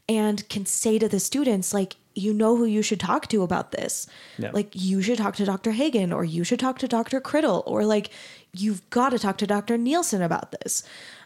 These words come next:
Speaker 1: Um, you know, it's just, there's just, it just feels so, like, delicious to me. I'm
Speaker 2: Mm-hmm.
Speaker 1: so excited about it. Um, and yeah, teaching that class this semester, like, really lit me up.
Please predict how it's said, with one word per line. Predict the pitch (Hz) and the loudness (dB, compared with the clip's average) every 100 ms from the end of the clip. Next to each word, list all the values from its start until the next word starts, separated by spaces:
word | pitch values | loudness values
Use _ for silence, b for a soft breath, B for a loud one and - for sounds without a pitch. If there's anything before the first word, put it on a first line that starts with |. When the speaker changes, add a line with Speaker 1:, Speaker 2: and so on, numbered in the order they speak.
| - | -2
Speaker 1:
Um, | 226 220 214 | 0 0 -2
you | 220 247 | 0 2
know, | 208 202 208 214 - - - | 4 2 -2 -12 -16 -12 -4
it's | 226 214 | -2 -2
just, | - 262 240 - - - - 226 | -2 0 0 -2 -6 -16 -10 -2
there's | 262 254 - - | 0 2 -2 -4
just, | - 277 262 - - - B B B | 0 2 2 -2 -6 -10 B B B
it | 247 | -2
just | - - | 0 -4
feels | - - - 262 269 220 | -10 -10 -2 2 2 2
so, | - - - - 220 226 220 202 - - | -2 -2 -2 0 2 4 2 0 -4 -2
like, | 190 180 - _ _ 175 | -2 -2 -8 _ _ -6
delicious | 180 175 170 175 - 170 - | -4 -2 0 0 0 0 -2
to | - | -2
me. | 160 98 196 - | -4 -4 -8 -6
I'm | - 208 | -2 0
Speaker 2:
Mm-hmm. | 214 | 2
Speaker 1:
so | 240 | 2
excited | 220 - 190 175 170 | 2 2 0 0 0
about | 165 160 | -2 -2
it. | 156 - - B B B B B B | -4 -10 -14 B B B B B B
Um, | 202 190 185 165 _ _ _ _ _ - | -2 0 -2 -6 _ _ _ _ _ -6
and | 196 | -2
yeah, | 196 185 | 0 0
teaching | 185 196 214 | 0 -2 0
that | 202 180 | 0 -2
class | 185 170 - | -2 -2 -2
this | 175 | -4
semester, | - 170 165 - 170 | -2 -2 -2 -2 -2
like, | - - | -2 -4
really | 156 151 170 175 170 165 | -10 -8 -6 -4 -2 -2
lit | 156 - | -2 -4
me | 160 | -4
up. | 98 - | -4 -6